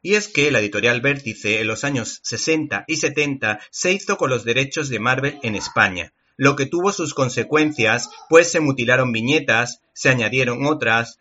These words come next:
o las traducciones fueron a la española. Sin embargo, todo cambió cuando Forum tomó los mandos del timón marveliano y una de sus apuestas más fuertes fue arrancar con el ejemplar Thor,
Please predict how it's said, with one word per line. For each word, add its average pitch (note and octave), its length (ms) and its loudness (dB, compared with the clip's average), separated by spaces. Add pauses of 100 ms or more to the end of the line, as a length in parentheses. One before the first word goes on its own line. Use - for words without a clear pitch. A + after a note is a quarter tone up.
(160)
o F#3 160 4
las F3+ 180 2
traducciones D3 840 0 (240)
fueron E3 420 4
a A#2+ 60 2
la A2+ 80 4
española. G2+ 560 -4 (360)
Sin G3+ 280 -4
embargo, E3 540 2
todo G#3 280 2
cambió D#3+ 460 2
cuando A#2 320 2
Forum D3+ 500 4
tomó C3+ 260 2
los D#3 200 0
mandos E3+ 460 0
del D3 180 0
timón D3 360 0
marveliano A#2+ 840 0 (560)
y F3 420 -6 (100)
una G3 220 0
de E3+ 80 0
sus C#3+ 180 -6
apuestas C3 600 0
más D3 240 0
fuertes D3+ 720 -2
fue F3+ 320 -2
arrancar C3 680 0
con B2+ 160 -4
el A#2 100 -2
ejemplar C3+ 720 -2 (500)
Thor, E3+ 380 6